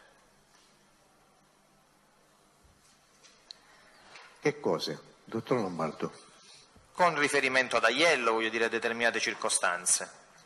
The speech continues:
Speaker 1: Sì, sì, sì, sì, ma è stato un discorso che, che, eh, che non è stato definito poi. Cioè, non è, io, quel colloquio
Speaker 2: Sì.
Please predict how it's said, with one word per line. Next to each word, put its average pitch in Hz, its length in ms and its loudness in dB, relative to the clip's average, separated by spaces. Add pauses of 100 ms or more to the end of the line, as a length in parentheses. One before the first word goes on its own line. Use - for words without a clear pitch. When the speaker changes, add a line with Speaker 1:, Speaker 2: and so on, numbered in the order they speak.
(160)
Speaker 1:
Sì, 202 300 0
sì, 165 260 0
sì, - 260 0
sì, 131 240 0 (280)
ma 190 180 2
è 190 140 -2
stato 165 280 2
un 156 100 0
discorso 170 840 0 (680)
che, 135 260 0
che, 104 1080 0
eh, 101 120 -10 (140)
che 165 140 0
non 165 200 0
è 165 60 0
stato 170 380 2
definito 135 580 2
poi. 92 400 0 (560)
Cioè, 156 280 2
non 180 180 0
è, 202 60 2
io, 151 480 -2 (100)
quel 208 180 -2
colloquio 120 840 0
Speaker 2:
Sì. 113 280 -10